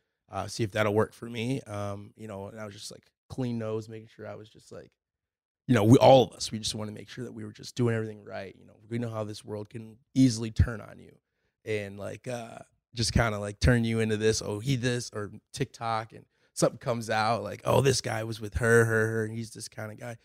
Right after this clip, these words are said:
So we're like, "No, that's not gonna happen in our group." You know, we're gonna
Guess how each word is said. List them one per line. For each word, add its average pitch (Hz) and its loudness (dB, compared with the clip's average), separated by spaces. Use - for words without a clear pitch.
So - -14
we're 156 -8
like, 147 -10
"No, 156 -6
that's 123 -8
not 143 4
gonna 139 0
happen 131 6
in 120 0
our 120 4
group." 113 -2
You 120 -6
know, 104 -2
we're 113 6
gonna 117 6